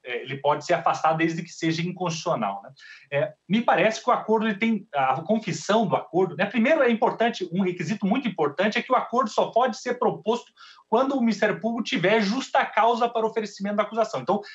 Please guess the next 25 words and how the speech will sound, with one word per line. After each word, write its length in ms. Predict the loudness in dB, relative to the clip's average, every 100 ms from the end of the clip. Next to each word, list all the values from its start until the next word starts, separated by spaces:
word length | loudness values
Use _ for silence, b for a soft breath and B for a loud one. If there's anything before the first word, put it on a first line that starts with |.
| B
a, 440 | 0 2 2 0 0
a 100 | -4
confissão, 800 | -8 -8 -10 -8 -2 0 2
o 80 | 2
acordo 360 | 0 2 0 2
jamais 580 | 2 2 2 0 -2 -2
pode 240 | -2 -2
ser 300 | -4 -4 -2
para 240 | 0 0 -2 B
suprir 680 | -18 -6 -6 -4 -2 -2 0
deficiências, 1000 | 0 -2 -6 -8 -2 0 0 0 -4 -6 b b
é, 120 | 0
probatórias, 1000 | 0 2 4 4 2 2 4 4 4 -2
né, 120 | 0 0
ou, 200 | 2 -2
de, 140 | -2
ou 160 | -2 2
falta 300 | 2 2 0
de 80 |
elementos 340 | 0 0 -2 -4
de 80 | -4
informação 460 | 0 0 0 -4
na 100 | -4
investigação. 560 | -4 -6 -2 -4 -4 -2
Jamais. 580 | 0 2 2 2 0